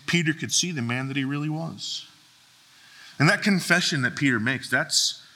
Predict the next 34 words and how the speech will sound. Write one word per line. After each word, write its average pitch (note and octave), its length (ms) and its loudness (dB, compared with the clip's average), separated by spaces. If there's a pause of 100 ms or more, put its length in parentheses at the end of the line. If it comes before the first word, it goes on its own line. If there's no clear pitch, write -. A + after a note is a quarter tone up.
(180)
the - 80 -8
quintessence A2+ 640 -2
of F#2+ 100 -2
salvation. G2 760 -2 (440)
That's D3 220 4
your A#3+ 120 4
beginning A#2+ 580 0
walk A#2+ 260 -2
with E3 160 -8
Christ, A3 320 -2
is G#2+ 140 -6
realizing C#3+ 460 -2
that A#2 80 0
he C3+ 260 -2
is D3+ 220 -2
the F3+ 80 -10
Christ, - 580 -6
the B2 60 -6
Messiah, D3+ 640 2 (420)
the A#2 60 -4
one D3 200 2
who E3+ 60 0
has D#3 140 4
come E3 300 -4
to B2+ 60 -4
take D3 360 -6
your C3 100 -6
sin, B2 420 -6 (1040)
the - 60 -10
Son D#3 600 2
of A#2 160 -4
the A#2 100 -2
living C3 640 -2
God. A#2 480 -4